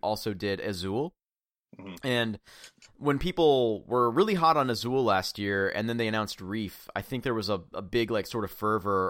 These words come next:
Speaker 1: around the release of Reef around Gen Con, uh, because people were so excited about Azul still, and they kinda saw this as being some sort of, like, spiritual successor to that. Um,
Speaker 2: Yeah,
Speaker 1: and
Speaker 2: I
Speaker 1: I
Speaker 2: don't
Speaker 1: think,
Speaker 2: know where
Speaker 1: like,
Speaker 2: they got that from.
Speaker 1: well, I think it's just 'cause it's, like, it uses very tactile pieces in a, in sort of an abstract game way,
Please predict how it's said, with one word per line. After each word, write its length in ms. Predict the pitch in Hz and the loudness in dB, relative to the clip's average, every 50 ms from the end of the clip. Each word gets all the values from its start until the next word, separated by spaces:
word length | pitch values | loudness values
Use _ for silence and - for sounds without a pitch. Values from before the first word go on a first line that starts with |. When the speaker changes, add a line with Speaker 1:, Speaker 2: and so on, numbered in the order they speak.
| 78 104 | 0 0
Speaker 1:
around 360 | 101 98 98 98 98 95 92 | 0 2 0 0 0 -2 -4
the 80 | 104 95 | -6 -6
release 340 | 101 107 110 110 101 - | -4 -4 -4 -4 -4 -6
of 140 | 101 82 87 | -6 -8 -6
Reef 260 | 92 98 101 95 - | -6 -6 -6 -6 -4
around 240 | 104 95 90 87 85 | -2 -2 -2 -2 -4
Gen 240 | - 95 95 98 101 | -6 -6 -6 -4 -6
Con, 380 | - 92 90 85 82 82 80 - _ _ _ _ _ _ - | -4 -4 -4 -2 -4 -6 -8 -12 _ _ _ _ _ _ -4
uh, 300 | - 98 98 92 92 92 | 0 2 2 4 2 2
because 300 | 87 92 98 - 110 98 | 0 -4 -6 -6 -6 -6
people 240 | - 127 113 101 101 | -4 -6 -6 -6 -6
were 80 | 95 95 | -6 -6
so 220 | - - 123 110 | -2 0 0 0
excited 320 | 101 - - 107 98 95 98 | 0 0 0 0 2 2 0
about 220 | 90 95 90 85 | 0 0 0 0
Azul 340 | 90 87 80 90 92 98 98 | -2 -4 -4 -6 -6 -6 -6
still, 320 | - - - 90 85 85 | -6 -6 -4 -4 -4 -4
and 80 | 87 87 | -4 -4
they 100 | 90 90 | -6 -8
kinda 260 | - - 107 107 101 92 | -8 -6 -4 -4 -4 -4
saw 260 | - - 104 95 92 | -4 -2 0 0 0
this 220 | 90 95 - - | -2 -4 -8 -8
as 80 | 87 82 | -10 -8
being 340 | 95 104 95 92 90 87 85 | -6 -6 -4 -4 -6 -6 -8
some 160 | - - 90 | -8 -8 -8
sort 160 | - 104 90 | -6 -6 -6
of, 80 | 85 82 | -6 -6
like, 120 | 87 - | -8 -8
spiritual 360 | - - 107 101 - - 90 | -8 -6 -6 -6 -6 -6 -8
successor 440 | - - - - 90 82 - - 87 | -8 -6 -6 -6 -6 -6 -8 -10 -12
to 60 | 87 90 | -12 -12
that. 240 | 85 78 87 87 - _ _ _ _ _ _ - - - 92 | -12 -12 -12 -12 -14 _ _ _ _ _ _ -6 -4 -2 -2
Um, 380 | 95 95 92 90 87 85 82 - _ _ _ _ _ _ | 0 0 0 -2 -4 -6 -10 -14 _ _ _ _ _ _
Speaker 2:
Yeah, 80 | 92 | -6
Speaker 1:
and 80 | 110 - | -4 -2
Speaker 2:
I 0 | |
Speaker 1:
I 40 | 165 | -2
Speaker 2:
don't 60 | 175 | -2
Speaker 1:
think, 60 | 170 | 0
Speaker 2:
know 60 | 180 | 0
where 80 | 175 151 | 0 0
Speaker 1:
like, 60 | 117 104 | 0 -2
Speaker 2:
they 80 | 92 | -4
got 160 | 92 101 95 - | -6 -6 -6 -6
that 160 | 92 - - | -8 -8 -8
from. 200 | - 82 82 85 - _ _ _ _ _ _ _ _ | -10 -10 -10 -12 -14 _ _ _ _ _ _ _ _
Speaker 1:
well, 100 | - 95 - | -8 -4 -4
I 80 | 160 | -2
think 140 | 160 190 165 | -2 -2 -2
it's 80 | 147 147 | -2 -4
just 120 | 131 - | -4 -4
'cause 140 | - 123 113 | -6 -8 -8
it's, 140 | 107 - 131 | -4 0 0
like, 140 | 117 104 | 0 0
it 100 | - 110 | 0 -4
uses 340 | 123 123 120 113 120 113 95 | -4 -2 -4 -4 -4 -6 -2
very 220 | 92 110 107 101 90 | 0 0 0 0 -2
tactile 520 | - - 113 104 - - 107 98 90 90 | 0 0 0 0 0 0 0 0 0 0
pieces 800 | - - 107 120 113 - - 113 110 107 107 107 104 104 92 - | -2 -6 -6 -6 -6 -4 -4 -2 -2 -2 0 0 -2 -2 -4 -6
in 140 | - 110 107 | -8 -6 -6
a, 120 | 104 101 | -6 -6
in 180 | - 101 104 95 | -6 -6 -8 -6
sort 200 | - 117 107 101 | -4 -4 -4 -4
of 60 | 95 | -4
an 60 | 101 92 | -4 -2
abstract 600 | 85 98 101 - - - 110 98 92 - - 92 | 0 0 0 -2 -2 -2 0 0 0 -2 -4 -8
game 300 | 95 101 98 98 92 87 | -6 -6 -4 -4 -6 -4
way, 520 | 80 90 92 98 98 98 95 95 92 87 | -4 -2 -2 0 2 2 2 0 -2 -4